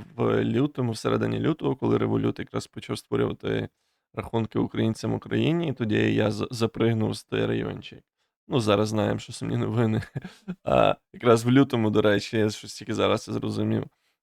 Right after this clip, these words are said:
А, в лютому двадцять шостого будуть прикривати рахунки українцям, Украї-, тобто рік часу, по суті, фун-, функціонували,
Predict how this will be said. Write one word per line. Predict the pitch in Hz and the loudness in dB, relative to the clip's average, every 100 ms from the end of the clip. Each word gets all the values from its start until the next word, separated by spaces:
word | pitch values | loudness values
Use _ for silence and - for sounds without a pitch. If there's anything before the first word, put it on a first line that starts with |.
| - | -2
А, | - - | 0 2
в | |
лютому | 98 101 101 101 | 0 -4 -4 -4
двадцять | 107 104 104 107 107 | -2 -2 -4 -6 -8
шостого | - 113 - 113 117 113 113 | -6 -6 -6 -4 -2 0 -2
будуть | 110 110 113 113 117 _ _ _ _ _ _ | -4 -4 -2 -2 -4 _ _ _ _ _ _
прикривати | 113 107 113 127 175 - | -8 -4 0 4 4 4
рахунки | 127 117 123 110 - | -2 0 0 0 0
українцям, | 113 107 110 107 117 | -2 0 -4 -4 -6
Украї-, | 110 117 | -6 -6
тобто | - 113 - | -8 -8 -4
рік | 117 - | -4 -4
часу, | - 123 - | -4 -4 -6
по | - | -18
суті, | - 104 104 | -18 -18 -18
фун-, | - 104 - | -18 -16 -12
функціонували, | 113 - 110 113 113 147 143 127 | -14 -10 -10 -8 -6 -4 -4 -6